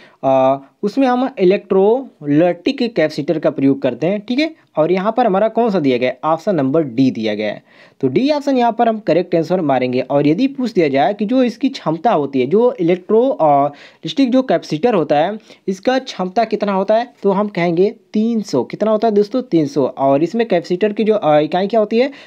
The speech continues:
इसको माइक्रोफैरड में मापते हैं। तो माइक्रो, तीन सौ माइक्रोफैरड इसकी होती है। तो यहाँ पर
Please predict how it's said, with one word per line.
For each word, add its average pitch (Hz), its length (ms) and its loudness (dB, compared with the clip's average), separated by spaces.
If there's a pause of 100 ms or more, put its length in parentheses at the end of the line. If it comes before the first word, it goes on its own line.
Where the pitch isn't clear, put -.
इसको 196 240 -2
माइक्रोफैरड 147 760 0
में 123 160 -2
मापते 101 340 -8
हैं। 101 80 -8
तो 131 120 -8
माइक्रो, 139 280 -4
तीन 233 200 -2
सौ 240 160 0
माइक्रोफैरड 147 640 0
इसकी 139 240 -4
होती 113 400 -6
है। 98 200 -8 (500)
तो 156 60 0
यहाँ 175 220 2
पर 233 300 2